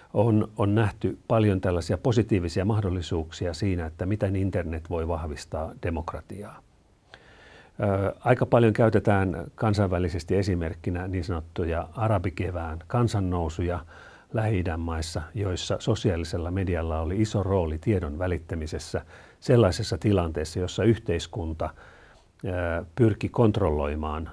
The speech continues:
näitä kansanliikkeeksi muuttuneita pyrkimyksiä ja, ja rajoittamaan tiedonsaantia. Juuri sellaisissa tilanteissa voitiin nähdä se, että, ö, että älylaitteista, mobiililaitteista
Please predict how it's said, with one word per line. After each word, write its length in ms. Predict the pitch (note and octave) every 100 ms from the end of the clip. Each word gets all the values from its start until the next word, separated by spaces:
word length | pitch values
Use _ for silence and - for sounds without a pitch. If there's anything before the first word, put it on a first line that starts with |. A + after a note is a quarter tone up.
| -
näitä 420 | A#2 G2 G#2 G2+ - - _
kansanliikkeeksi 1000 | A2 G2+ F2 E2 D#2 D2+ - D#2+ D#2 F2+
muuttuneita 640 | F#2+ G2 - F#2 F#2+ D#2 - - - -
pyrkimyksiä 720 | C3+ A#2 G#2+ F#2+ E2 - F#2+ E2 - - - -
ja, 420 | G#2+ G#2 F2+ F2+ C#3
ja 260 | G#2 G#2+
rajoittamaan 760 | A2+ A2+ G#2+ F2 - D#2+ D2+ D2+
tiedonsaantia. 880 | A#2+ F#2+ E2 D2+ - D2 C#2+ - - - - -
Juuri 180 | A2 G#2
sellaisissa 580 | - B2+ A2+ G2 F2+ F2+
tilanteissa 760 | G#2 F2+ F2 E2 E2 - F2+ - A#2+
voitiin 360 | F2+ F2 F2
nähdä 240 | F2+ E2+ E2
se, 260 | - G2+
että, 260 | D#2+ - E2 - - - - - -
ö, 300 | G#2+ F#2 - - - - - - -
että 420 | A2+ F2 - F#2+ -
älylaitteista, 800 | A#2 G#2 F#2 F2 F2 F#2 D2+ F#2
mobiililaitteista 920 | F#2+ F2 E2 D#2 D2+ - G2 -